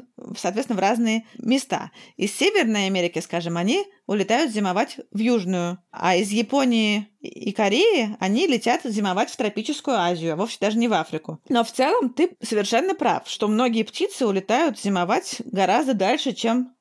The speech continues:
можно было бы. Например, почему бы нашим ласточкам не остановиться зимовать, э, где-нибудь на побережье Средиземного моря? Там достаточно тепло, и очень многие птицы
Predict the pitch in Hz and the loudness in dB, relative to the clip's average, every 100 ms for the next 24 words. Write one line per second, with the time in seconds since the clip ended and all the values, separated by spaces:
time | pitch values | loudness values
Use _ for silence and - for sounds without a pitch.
0 | - 233 226 185 175 165 160 160 156 _ | 0 2 2 0 -2 0 0 -4 -10 _
1 | 165 170 170 202 202 196 196 247 262 - | -14 -10 -4 -4 0 2 2 0 -2 -6
2 | 220 214 262 233 190 - - 170 208 214 | -4 0 0 2 2 0 -6 -2 0 0
3 | 190 196 427 440 269 - 202 190 190 - | 0 2 2 0 -4 -4 -2 0 -2 -4
4 | 202 185 247 330 240 220 _ - 185 214 | -2 0 -2 -4 -6 -6 _ -8 -2 0
5 | 196 185 240 - 233 208 196 190 185 - | 2 2 0 0 -2 0 2 0 -4 -10
6 | 185 190 220 208 220 - - 208 208 208 | -2 0 2 0 -4 -12 -6 -2 0 0
7 | 202 196 240 208 196 - _ - - 196 | 2 2 2 0 -4 -6 _ -8 -4 0
8 | 220 220 226 220 226 220 175 147 - 220 | 2 2 2 2 2 2 0 -2 -2 0
9 | 226 233 202 - 196 - 170 214 330 311 | 0 0 -2 -2 -6 -4 -2 0 2 2
10 | 196 202 226 233 208 208 294 294 233 | 0 0 0 0 0 -4 -4 -2 -2